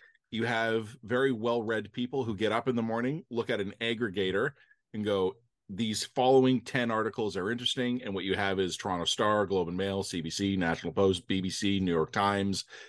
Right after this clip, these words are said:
Al Jazeera. You, you, you, you read ten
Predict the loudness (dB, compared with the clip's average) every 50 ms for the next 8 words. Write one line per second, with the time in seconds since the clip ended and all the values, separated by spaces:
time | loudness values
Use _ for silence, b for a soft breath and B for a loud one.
0 | B B -2 0 0 0 -2 -4 -2 2 2 4 4 4 4 2 0 0 B B
1 | B B B B B _ -6 -6 -6 -6 -10 -12 -12 -8 -8 -6 -6 -4 -2 0
2 | 2 2 4 6 6 6 6 6 4 2 2 4 4 6 6 6 4 4 2 2
3 | -2 -2 2 2 4 4 4 2 2 0 -2